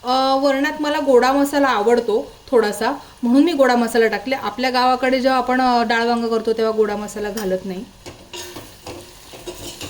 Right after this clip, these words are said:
पण वरणाच्या, वरणामध्ये गोडा मसाल्याची टेस्ट छान येते.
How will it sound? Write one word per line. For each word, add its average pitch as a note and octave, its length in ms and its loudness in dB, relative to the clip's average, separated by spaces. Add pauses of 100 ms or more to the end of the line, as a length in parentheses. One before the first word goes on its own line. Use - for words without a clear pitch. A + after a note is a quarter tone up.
पण A#3+ 120 -4
वरणाच्या, A#3+ 640 2 (120)
वरणामध्ये C4 640 2
गोडा B3 260 4
मसाल्याची A#3 460 0
टेस्ट A#3 320 0
छान G#3 200 -4
येते. F#3 340 -10